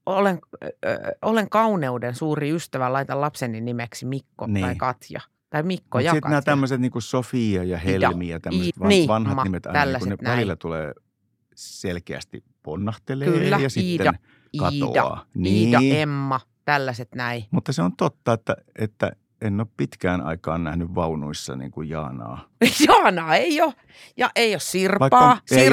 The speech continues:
Speaker 1: Sirpoja ei synny
Speaker 2: Ei oo, mulla on si-,
Speaker 1: juurikaan.
Speaker 2: sisko, joka nimi on Sirpa, ja
Speaker 1: Niin.
Speaker 2: se on niinku, että se on totta, että siis,
Speaker 1: Mm.
Speaker 2: että, niin, ihan kivoja nimiä, mutta mist-, mikä se
Speaker 1: Pikku Tuula. Ei oo. Ei oo näkynyt Pikku Tuulaa.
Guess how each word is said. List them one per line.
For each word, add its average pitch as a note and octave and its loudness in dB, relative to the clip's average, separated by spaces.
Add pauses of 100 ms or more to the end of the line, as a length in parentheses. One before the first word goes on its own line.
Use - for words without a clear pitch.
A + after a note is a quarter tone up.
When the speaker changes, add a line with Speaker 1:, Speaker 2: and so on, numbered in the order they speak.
Speaker 1:
Sirpoja A#3 6
ei A#3 0
synny A2 2
Speaker 2:
Ei A3 6
oo, A3+ 4
mulla C3 6
on C3 4
si-, - -4
Speaker 1:
juurikaan. G#3 4
Speaker 2:
sisko, A#2+ 0
joka A2 2
nimi G#2+ 0
on G#2+ 0
Sirpa, G#2 -2
ja A2 6
Speaker 1:
Niin. C4 6
Speaker 2:
se E3 4
on A2 4
niinku, A2+ 0 (500)
että - -2 (100)
se - -2
on D3 0
totta, D3+ 2
että G#2 -2
siis, G#2+ 4
Speaker 1:
Mm. F#3+ 4
Speaker 2:
että, - 0 (340)
niin, A#2+ 2 (360)
ihan D3 -2
kivoja D3 2
nimiä, G#2 4
mutta F#2+ -2
mist-, - -4
mikä F#3 -2
se F#2+ -2
Speaker 1:
Pikku G#3 -4
Tuula. F3 -2 (1300)
Ei E3 2
oo. F#3+ 0 (500)
Ei F#3 2
oo F3 2
näkynyt F#3 -4
Pikku F3 -6
Tuulaa. D#3+ 0